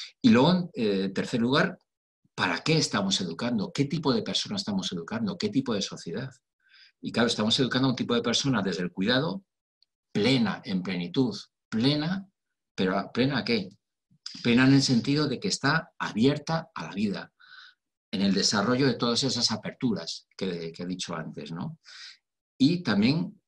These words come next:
se está educando desde el cuidado, o se quiere educar desde el cuidado, a un tipo de sociedad, digamos, mucho más planetaria, es decir, ecodependiente, interdependiente, interconectada los unos con los otros,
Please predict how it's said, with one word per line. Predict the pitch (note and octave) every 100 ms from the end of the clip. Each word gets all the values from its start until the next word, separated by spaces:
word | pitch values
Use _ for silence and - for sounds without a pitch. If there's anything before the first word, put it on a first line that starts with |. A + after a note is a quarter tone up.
| _
se | - B2
está | - A2+
educando | A#2 A2+ C3+ D3+ C#3
desde | F#2 F#2+
el |
cuidado, | - G#2 C3 C#3+ F3+ -
o |
se | - -
quiere | - G2+
educar | G2+ A2+ F#2
desde | E2+ G2+
el |
cuidado, | A2 A#2 C3+ D#3+ -
a | G2
un | G2+
tipo | A2 A2+
de | G#2+
sociedad, | - - A2 B2+ D#3+ E3 _ _ _ _ _ _
digamos, | - F#2+ G#2+ G#2
mucho | A2+ C#3 C3+
más | C3 D#3+ E3 - - _ _
planetaria, | A2+ G2 F2+ F2 A#2 G#2+ E2+ D2+ - _
es | F2+ F#2+
decir, | - G2 -
ecodependiente, | G2+ F#2+ G2 F2+ F2+ F2 F#2+ A2+ G#2+ E2+ E2+ -
interdependiente, | F#2+ G2 F2+ F#2 F2+ F#2 G#2 A2 G#2 D#2+ D#2+ _ - _ -
interconectada | F#2 G2+ F#2+ F#2 F2 - A#2 B2+
los | A#2 F#2+ G#2+
unos | A2
con | A2
los | F2 -
otros, | G#2+ F2